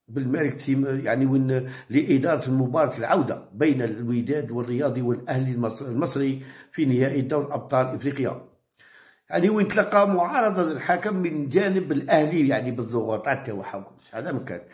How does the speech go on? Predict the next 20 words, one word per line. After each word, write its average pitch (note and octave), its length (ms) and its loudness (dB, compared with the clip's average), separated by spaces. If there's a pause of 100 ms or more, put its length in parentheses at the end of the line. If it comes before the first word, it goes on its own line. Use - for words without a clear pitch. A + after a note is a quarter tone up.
(380)
ومن D#3 260 6
مقرر F3+ 440 2
أن D#3+ 60 0
يتوجه E3+ 560 2
الأهلي E3 380 0
الوداد D#3+ 420 -2
إلى، D3 220 -4
في D3 120 -2
المباراة D#3 460 2
حاسمة D3 600 0
يوم D3 280 -2
الأحد، D3 540 -4 (320)
يعني C#3 240 0
على C3+ 180 2
الملعب C#3 400 2
المركب D3 560 0
محمد C#3 440 -4
الخامس C#3 480 -2
ضمن C#3+ 280 -4
فعاليات C#3 600 0